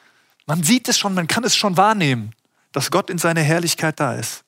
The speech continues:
Und darum, weil das so ist, weil die Finsternis, die Not da ist und weil man über dir schon die Herrlichkeit Gottes sehen hat, darum mache dich auf, werde Licht, denn dein Licht kommt und die Herrlichkeit des Herrn geht auf über dir.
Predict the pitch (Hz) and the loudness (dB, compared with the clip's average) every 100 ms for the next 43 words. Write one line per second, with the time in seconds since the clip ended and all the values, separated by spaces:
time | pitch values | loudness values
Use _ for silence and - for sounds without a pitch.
0 | _ - - - 175 - - 214 233 247 | _ -16 -16 -6 -4 -2 2 4 6 6
1 | 185 277 147 120 156 254 220 220 - 208 | 4 2 2 4 4 6 4 2 4 2
2 | 202 247 - - - - - - - _ | 4 4 2 -6 -10 -10 -10 -12 -18 _
3 | _ _ _ - 143 147 131 247 247 - | _ _ _ 2 2 2 0 0 0 2
4 | 185 151 180 165 208 - 202 139 120 - | 2 2 0 0 2 4 4 2 -2 -4
5 | 147 151 190 190 180 180 143 262 220 214 | 0 4 4 2 0 0 2 4 4 4
6 | 196 180 202 190 196 175 226 214 185 156 | 4 4 4 2 0 0 0 0 2 2
7 | 113 113 - 196 226 220 208 127 120 _ | 0 -4 2 4 4 4 0 -2 -6 _
8 | _ _ 123 147 - 151 139 120 131 120 | _ _ -2 0 2 0 2 2 2 0
9 | - - - - 147 170 160 151 - - | -10 -16 -14 0 4 4 4 2 0 -6
10 | - 127 147 165 156 - - 151 156 - | -8 0 2 2 0 -2 -2 -2 -4 -12
11 | - - - 107 113 120 131 123 123 113 | -20 -20 -16 -6 0 2 2 0 -2 -4
12 | 110 - 113 117 117 117 98 113 123 302 | -4 -2 -2 -2 -4 -6 -6 -8 -8 -8
13 | 113 104 101 | -8 -8 -10